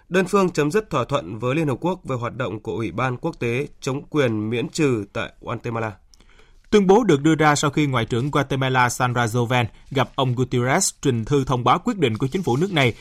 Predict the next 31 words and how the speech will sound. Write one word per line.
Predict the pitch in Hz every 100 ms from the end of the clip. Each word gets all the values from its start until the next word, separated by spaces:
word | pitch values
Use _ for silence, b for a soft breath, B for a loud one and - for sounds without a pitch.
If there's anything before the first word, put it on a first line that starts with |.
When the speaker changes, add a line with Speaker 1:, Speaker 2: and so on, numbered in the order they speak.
| B B
Speaker 2:
hủy | 135 147 -
thỏa | 151
thuận | 175 120 123
thành | 120
lập | 117 -
Ủy | 127
ban | 139
Quốc | 120 170
tế | 147 156
chống | 196 170 196
quyền | 135 110
miễn | 110 127
trừ | 160 120 110
tại | 113 110 107
Guatemala. | 131 - 120 117 120 113 b b b -
Theo | 185
đó, | 185 214
Ủy | 160
ban | 175 165
này | 143 127
trong | 151 147
hai | 147 156
mươi | 151
tư | 156
giờ | 139 123 b -
phải | 180 185
hoàn | 135
thành | 131 123
mọi | 120 113
thủ | 123 147
tục | 139